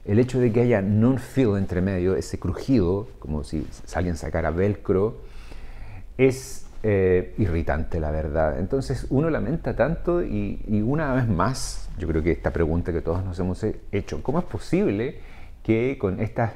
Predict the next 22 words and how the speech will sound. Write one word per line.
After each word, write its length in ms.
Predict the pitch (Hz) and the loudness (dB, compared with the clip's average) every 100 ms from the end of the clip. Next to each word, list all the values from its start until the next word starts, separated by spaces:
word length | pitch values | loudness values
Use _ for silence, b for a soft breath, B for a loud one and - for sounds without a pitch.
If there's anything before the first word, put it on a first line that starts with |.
| - | -6
reediciones 960 | - 92 87 85 - 143 143 127 127 | 0 2 2 0 2 4 4 2 -2
que 100 | 127 | -2
buscan 260 | 90 95 87 | -6 -4 -6
ser 140 | - | -6
cuidadas, 720 | 82 87 113 135 131 117 113 | -6 -2 0 2 2 2 0
esto 160 | 107 - | -4 -6
está 140 | - | -4
masterizado, 680 | 87 73 78 64 - 76 80 | -4 -2 -4 -4 -2 -2 -2
remasterizado 640 | 82 98 87 82 71 82 82 | 2 2 2 -4 -2 -2 0
por 200 | 87 78 | -2 0
Bernie 260 | 90 87 | 0 2
Grandman, 640 | 85 90 127 131 117 127 127 B B - | 2 4 4 2 0 -2 -4 B B -2
el 120 | 107 | -2
sonido 520 | - 123 110 208 175 | 4 4 8 8 8
en 100 | 82 | 4
general 320 | 87 76 85 | 0 0 0
que 120 | 101 | 0
tiene 200 | 98 101 | 0 0
el 140 | 92 78 | 0 -2
disco 240 | 104 - | -2 -4
es 120 | 71 | -4
bueno, 340 | 71 110 139 | 2 2 2